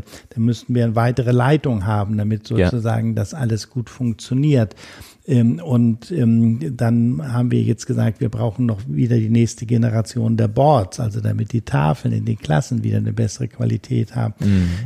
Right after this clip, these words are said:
Speaker 1: Ähm, so, da, da, das ist so ein bisschen sehr anspruchsvoll, das muss ich allerdings auch gestehen. Aber bisher haben wir das ganz gut geschafft, weil
Speaker 2: Mhm.
Speaker 1: auch die Lehrer diese Lust hatten, das zu tun.
Speaker 2: Das eine ist ja letztendlich die Lust zu haben. Ich könnte mir auf der anderen Seite vorstellen,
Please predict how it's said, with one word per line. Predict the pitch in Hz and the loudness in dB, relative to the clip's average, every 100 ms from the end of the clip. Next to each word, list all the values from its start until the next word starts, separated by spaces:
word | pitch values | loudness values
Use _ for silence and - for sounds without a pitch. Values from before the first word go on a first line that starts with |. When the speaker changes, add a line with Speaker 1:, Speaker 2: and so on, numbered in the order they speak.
| - | 0
Speaker 1:
Ähm, | 131 123 127 175 175 - | 2 4 4 0 -8 -12
so, | 165 147 170 170 160 | -2 0 0 -4 -6
da, | 156 | -6
da, | 147 175 | -4 -4
das | 151 151 185 | 0 0 0
ist | - | -2
so | 151 | 0
ein | |
bisschen | 160 - 151 135 | 0 2 0 2
sehr | 143 147 | 2 4
anspruchsvoll, | 123 113 - 107 120 113 | 2 0 -2 -2 2 2
das | 104 123 | 2 0
muss | 123 | -2
ich | 127 143 | -2 -2
allerdings | 120 123 120 113 | 0 0 -2 -2
auch | 127 - | -6 -6
gestehen. | 113 - 127 135 131 - - | -10 -2 2 2 0 -8 -10
Aber | 139 131 | -2 0
bisher | 127 113 135 165 156 | 0 0 2 2 2
haben | 170 | 0
wir | 165 | -2
das | 156 - | -6 -4
ganz | 156 147 | -6 -6
gut | - 151 | -6 -8
geschafft, | - - 196 147 - | -8 -4 -2 -2 0
weil | 117 101 | 2 2
Speaker 2:
Mhm. | 92 | 2
Speaker 1:
auch | |
die | 90 | 0
Lehrer | 131 139 131 127 | 2 2 2 0
diese | 123 117 | -2 -2
Lust | 120 147 - - | 0 -2 -2 -4
hatten, | 131 - 131 | -4 -4 -4
das | 123 - | -4 -6
zu | - | -14
tun. | - 208 110 78 - - - | -4 0 0 -4 -12 -16 -4
Speaker 2:
Das | 113 110 | 0 0
eine | 98 123 139 | 2 2 2
ist | 127 | 2
ja | 110 | 4
letztendlich | 107 104 107 98 | 2 2 -2 -2
die | 95 | -2
Lust | 104 - | -2 -4
zu | - 127 | -2 0
haben. | 131 131 | 0 -2
Ich | 110 | 0
könnte | 117 110 | 0 2
mir | |
auf | 95 | 0
der | - 80 | 0 0
anderen | 113 110 | 0 2
Seite | 104 95 | 2 0
vorstellen, | - 110 - 104 104 | 0 0 2 0 0